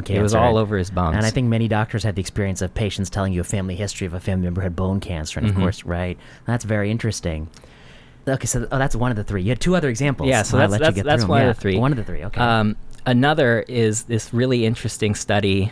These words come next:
Speaker 1: that was done on New Mexico data, where they
Speaker 2: Yeah.
Speaker 1: looked at nineteen eighty-five compared to nineteen ninety-five,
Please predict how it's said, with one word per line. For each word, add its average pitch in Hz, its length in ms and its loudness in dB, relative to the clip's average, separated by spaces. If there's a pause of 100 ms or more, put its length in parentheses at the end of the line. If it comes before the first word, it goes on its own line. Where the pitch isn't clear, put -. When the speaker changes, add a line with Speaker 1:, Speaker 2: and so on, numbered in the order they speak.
Speaker 1:
that 113 140 0
was 95 160 -4
done 98 500 2
on 92 500 0 (260)
New 101 120 2
Mexico 107 480 0
data, 82 420 -2 (420)
where 117 100 -2
they 107 80 2
Speaker 2:
Yeah. 107 60 4
Speaker 1:
looked 120 180 0
at 123 100 -4
nineteen 127 360 2
eighty-five 107 560 0
compared 95 340 -2
to 101 60 0
nineteen 90 360 0
ninety-five, 87 680 -2